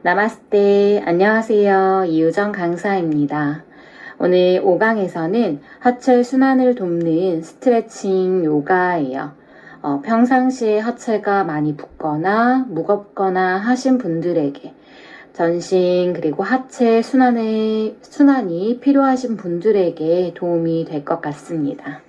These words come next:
자, 먼저 호흡을 정리할게요. 뒤꿈치와 뒤꿈치를 나란히 두시고, 양쪽 좌골을 바닥에,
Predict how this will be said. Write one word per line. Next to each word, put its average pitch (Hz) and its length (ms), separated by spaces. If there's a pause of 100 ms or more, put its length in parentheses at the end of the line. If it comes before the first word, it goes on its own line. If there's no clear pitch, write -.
(680)
자, 151 80
먼저 175 400
호흡을 240 760
정리할게요. 156 1200 (440)
뒤꿈치와 220 500
뒤꿈치를 208 800
나란히 185 460
두시고, 165 1080 (180)
양쪽 196 840
좌골을 190 840
바닥에, 151 640